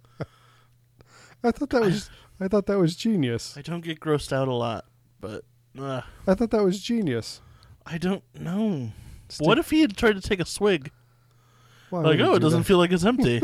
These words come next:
Speaker 2: Maybe there's some down there."
Speaker 1: <laughs>
Speaker 2: Why is it so
Speaker 1: He,
Speaker 2: salty?
Speaker 1: he deserves that.
Speaker 2: Ugh.
Speaker 1: He deserves it. If he were to do that, why would you do that? You're the only one that <laughs> eats left, drinks left over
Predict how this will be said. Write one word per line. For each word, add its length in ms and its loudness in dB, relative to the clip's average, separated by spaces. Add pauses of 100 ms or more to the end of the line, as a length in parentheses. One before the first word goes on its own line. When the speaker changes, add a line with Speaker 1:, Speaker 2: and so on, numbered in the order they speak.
Speaker 2:
Maybe 160 4
there's 220 6
some 160 4
down 260 6
there." 320 4 (380)
Speaker 1:
<laughs> 80 -4 (880)
Speaker 2:
Why 180 0
is 140 -2
it 60 -6
so 180 -2
Speaker 1:
He, 80 0
Speaker 2:
salty? 360 0
Speaker 1:
he 60 4
deserves 520 -4
that. 180 -6 (500)
Speaker 2:
Ugh. 340 -4 (380)
Speaker 1:
He 100 -8
deserves 480 -6
it. 140 -8 (1160)
If 200 -4 (140)
he 80 2
were 100 2
to 180 -4
do 140 -2
that, 280 -6
why 140 0
would 180 -2
you 60 0
do 220 4
that? 340 -2
You're 120 0
the 100 0
only 180 4
one 180 2
that 120 -4 (360)
<laughs> 340 -8
eats 320 -8
left, 200 -6 (180)
drinks 360 -6
left 180 -4
over 380 -2